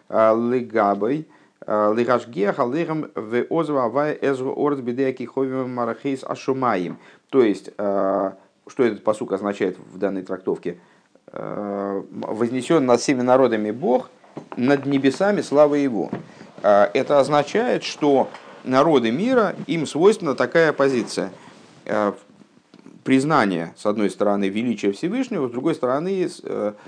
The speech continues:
неверный, неверное осмысление этого величия, э, и приписывание Всевышнему, э, вот какого некоторого адреса.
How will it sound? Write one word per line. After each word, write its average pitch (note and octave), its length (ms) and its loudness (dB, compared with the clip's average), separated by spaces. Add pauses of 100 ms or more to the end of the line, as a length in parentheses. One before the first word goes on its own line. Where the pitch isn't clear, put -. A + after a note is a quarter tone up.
(500)
неверный, A#2+ 920 0
неверное C3 540 0
осмысление C3+ 600 -2
этого G#2+ 200 -4
величия, C3 540 -4 (600)
э, G2+ 440 -4
и B2 160 -4
приписывание B2 800 -4
Всевышнему, C#3+ 800 -6 (840)
э, - 380 -16 (500)
вот A2+ 220 -4
какого C3 320 0
некоторого B2+ 600 2
адреса. F2 500 -4